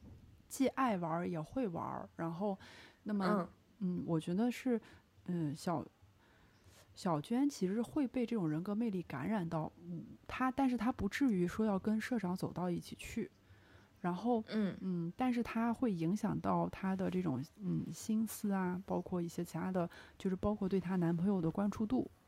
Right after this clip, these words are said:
Speaker 1: 就会下降，或者说容忍度会下降。
Speaker 2: 嗯，是的。而且其实我感觉，就像我刚才说的，我觉得这两个人彼此都有一些，就是都有一些问题。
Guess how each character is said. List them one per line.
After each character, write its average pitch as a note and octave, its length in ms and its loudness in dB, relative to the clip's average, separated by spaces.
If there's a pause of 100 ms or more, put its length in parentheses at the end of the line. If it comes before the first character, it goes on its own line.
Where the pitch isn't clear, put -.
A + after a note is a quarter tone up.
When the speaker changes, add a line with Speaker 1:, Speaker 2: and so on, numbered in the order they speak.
(260)
Speaker 1:
就 G3 160 2
会 F#3 140 2
下 F#3 240 -2
降， G3+ 320 0 (460)
或 G#3+ 160 2
者 F#3 80 4
说 G3 240 4 (280)
容 F3+ 280 8
忍 F#3 180 6
度 D#3+ 220 2
会 D#3+ 180 -2
下 D#3+ 220 -2
降。 F#3+ 200 -6 (2250)
Speaker 2:
嗯， G#3 400 0
是 B3 280 2
的。 F3+ 240 -2 (520)
而 G#3+ 160 0
且 G#3 440 2 (300)
其 A#3 160 -2
实 A#3+ 80 0
我 A3+ 180 4
感 G3 240 0
觉， E3+ 220 0
就 G#3+ 300 -2
像 G#3+ 180 0
我 F3+ 60 0
刚 G3 120 0
才 G3+ 160 0
说 G3+ 240 -2
的， G3+ 80 2
我 F3+ 120 0
觉 F3+ 80 -4
得 F#3+ 80 0
这 A#3 100 2
两 E3 220 0
个 D#3+ 80 -2
人 E3+ 240 0
彼 F#3 160 -2
此 F#3+ 160 -4
都 A3+ 180 4
有 A3 140 4
一 - 100 -4
些， - 180 -2 (280)
就 G3 80 -8
是 F#3 100 -8
都 C4 180 6
有 A#3+ 140 4
一 - 60 -4
些 F3+ 120 -2
问 E3+ 280 -2
题。 - 180 -10